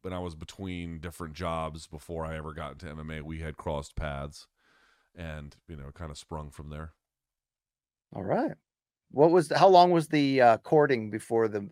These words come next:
Speaker 2: the, uh, before the engagement?
Speaker 1: Um, over, a little over three years, closer to four.
Speaker 2: Okay. All right. So you,
Speaker 1: Yeah.
Speaker 2: you know, you got, yeah. All right. There you go. And it's a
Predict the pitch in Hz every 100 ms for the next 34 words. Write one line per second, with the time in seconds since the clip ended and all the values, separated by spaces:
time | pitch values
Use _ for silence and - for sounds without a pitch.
0 | 101 107 104 104 98 95 101 - _ _
1 | _ _ - 120 139 127 117 107 117 117
2 | 90 71 _ _ _ _ _ _ _ -
3 | 113 113 110 110 110 107 107 107 107 104
4 | - _ _ _ _ _ _ _ 139 147
5 | 135 147 151 120 113 131 120 120 160 160
6 | - 131 123 117 107 - 156 143 170 -
7 | _ - 190 156 160 151 147 143 151 139
8 | 131 139 139 139 147 127 92 123 135 185
9 | 117 135 143 185 135 120 127 127